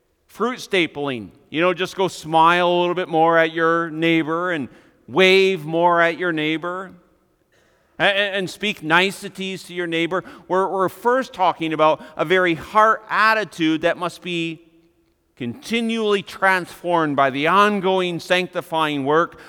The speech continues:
of the Holy Spirit applying the grace of God to our very hearts.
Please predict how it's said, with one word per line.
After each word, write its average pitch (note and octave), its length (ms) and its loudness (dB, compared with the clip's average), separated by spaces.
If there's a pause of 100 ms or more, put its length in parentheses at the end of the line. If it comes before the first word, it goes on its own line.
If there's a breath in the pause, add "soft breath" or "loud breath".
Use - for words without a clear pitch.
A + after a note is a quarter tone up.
of D#3+ 180 0
the D#3+ 120 4
Holy D#3+ 300 0
Spirit E3+ 360 0
applying D#3 460 0
the D3 80 -4
grace C#3+ 320 -4
of C3+ 100 -8
God C3 320 0
to C3 160 -8
our B2 220 0
very A#2+ 300 -2
hearts. A#2+ 460 0